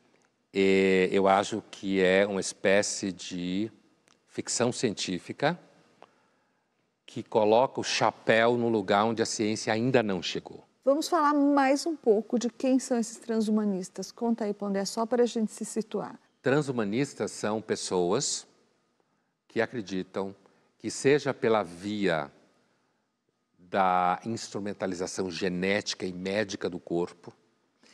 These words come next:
Speaker 1: seja pela via da interação entre os carbonos humanos e plataformas cibernéticas,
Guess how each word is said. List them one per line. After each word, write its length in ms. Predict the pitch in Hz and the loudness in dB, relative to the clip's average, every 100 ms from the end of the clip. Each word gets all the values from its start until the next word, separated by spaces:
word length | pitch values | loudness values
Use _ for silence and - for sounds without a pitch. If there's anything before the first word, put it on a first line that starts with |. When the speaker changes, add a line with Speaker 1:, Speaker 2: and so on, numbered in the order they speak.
| - _ | -20 _
Speaker 1:
seja 360 | - 135 139 135 | -2 2 2 2
pela 280 | 135 120 107 | 2 4 2
via 460 | 85 101 104 87 | -2 -2 0 0
da 120 | 85 | 0
interação 800 | 98 - 113 104 - - 117 107 | -2 2 2 2 -2 0 2 2
entre 440 | 98 - 92 85 78 - - | 0 -4 -4 -4 -6 -12 -18
os 120 | - - | -10 -2
carbonos 680 | 110 104 87 110 113 107 | 0 0 0 2 2 0
humanos 880 | 95 90 95 101 87 82 - - - _ _ _ _ _ _ _ | -2 -2 0 0 -2 -8 -12 -14 -16 _ _ _ _ _ _ _
e 140 | 104 104 | -6 -4
plataformas 720 | - 107 - - 113 113 101 | 0 0 0 -2 0 0 -2
cibernéticas, 1200 | - 90 92 85 82 80 - - 131 - - - | -2 -2 -2 -2 -4 -6 -8 -6 -4 -4 -4 -6